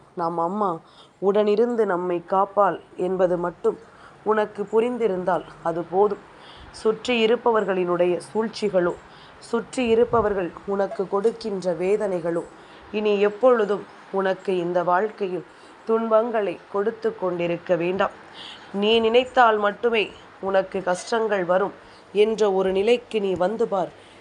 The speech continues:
யாரும் உன்னை நெருங்க யோசிப்பார்கள், யாரும் உனக்கு துன்பங்களை கொடுக்க நிச்சயமாக யோசிப்பார்கள் என்பதில் எந்த ஒரு மாற்று கருத்தும் கிடையாது. எந்த இடத்திலுமே உனக்கு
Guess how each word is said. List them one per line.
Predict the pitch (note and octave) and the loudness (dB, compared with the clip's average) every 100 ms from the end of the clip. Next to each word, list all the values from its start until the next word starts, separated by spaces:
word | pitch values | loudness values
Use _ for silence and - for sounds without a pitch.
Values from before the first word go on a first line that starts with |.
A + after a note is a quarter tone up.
| - | -14
யாரும் | F3+ G3 G3+ A#3 B3 F#3 - - - | 0 4 4 6 4 0 -8 -16 -6
உன்னை | G3 G3 F#3 F3+ | -4 0 2 2
நெருங்க | F#3 G3+ A#3+ G3+ F3 | 2 2 0 0 2
யோசிப்பார்கள், | F#3+ A3+ G#3 - E3+ E3 D#3+ - - - - - | 2 2 -2 0 0 0 -4 -12 -20 -20 -18 -2
யாரும் | F#3+ G#3 G#3+ B3 G3 - - - | 4 4 6 4 2 -2 -12 -2
உனக்கு | F#3 F3+ - F3+ | 0 0 -2 -4
துன்பங்களை | G3 G#3+ G#3+ F#3+ F3 E3+ | -2 -2 0 2 2 0
கொடுக்க | - F#3 G3 - F3 - - - - | -2 -2 -4 -6 -6 -8 -20 -18 -4
நிச்சயமாக | G3 G#3 - A#3+ A3 F#3+ F#3 F#3 F#3+ D#3 - E3+ | -2 -2 2 4 4 4 0 0 -2 -4 -8 0
யோசிப்பார்கள் | F3 G3+ G#3+ G#3+ - F3+ F3 D#3+ E3 | 2 2 0 -6 0 2 2 0 0
என்பதில் | E3+ F3 E3 D3+ - - - F#3 | 0 0 -2 -8 -20 -20 -10 -2
எந்த | G3+ A3+ B3 G#3+ | 0 2 0 2
ஒரு | F3 F3 | 4 4
மாற்று | F3 F3+ G3+ G#3+ | 4 0 0 -4
கருத்தும் | G#3 G3+ G#3+ - F3+ | 0 0 0 -4 -4
கிடையாது. | F3 F3 F#3+ G3+ D#3+ D3+ - - - - - | -4 -4 -2 0 -2 -4 -12 -20 -20 -18 -2
எந்த | G3+ A3 A#3+ A3+ | 0 2 4 4
இடத்திலுமே | G3+ G#3+ G#3+ G#3 F#3+ F#3+ E3+ - - - | 4 -2 -4 -4 -2 -2 -6 -10 -14 -4
உனக்கு | F3+ F3+ F3+ | 0 0 0